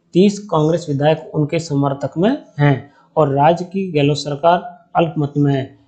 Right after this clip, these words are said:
इसके साथ पायलट ने मुख्यमंत्री अशोक गहलोत से मनमुटाव को भी स्पष्ट कर दिया है। पायलट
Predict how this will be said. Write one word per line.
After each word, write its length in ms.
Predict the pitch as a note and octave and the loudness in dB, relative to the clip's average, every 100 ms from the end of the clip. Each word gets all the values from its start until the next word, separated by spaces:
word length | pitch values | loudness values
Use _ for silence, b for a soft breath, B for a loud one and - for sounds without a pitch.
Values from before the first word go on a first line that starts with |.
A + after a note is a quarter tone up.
| _ | _
इसके 280 | E3+ - F#3+ | -4 0 -2
साथ 260 | E3+ E3+ F3 | 2 2 2
पायलट 600 | - - D3+ C#3+ D#3 D#3 | 0 -4 0 2 0 0
ने 60 | F3 | -2
मुख्यमंत्री 500 | D#3+ D#3+ D3+ C#3 C#3 | -2 -2 -4 -4 -6
अशोक 380 | D3+ - D#3+ C#3+ | -6 -2 0 2
गहलोत 480 | D3 E3+ F3 - _ _ - | 6 6 4 -4 _ _ -4
से 140 | D#3+ | 2
मनमुटाव 500 | C#3 D#3 D#3+ D#3 D#3+ | 2 4 2 4 2
को 140 | E3 | 2
भी 140 | E3 F#3 | -2 -2
स्पष्ट 340 | - - D3 - | -6 -8 -10 -6
कर 180 | C#3+ C3+ | -4 2
दिया 240 | C#3 B2+ | 4 4
है। 240 | A#2+ A#2 b b - | 0 -8 b b 0
पायलट 280 | D#3 F3 | 4 4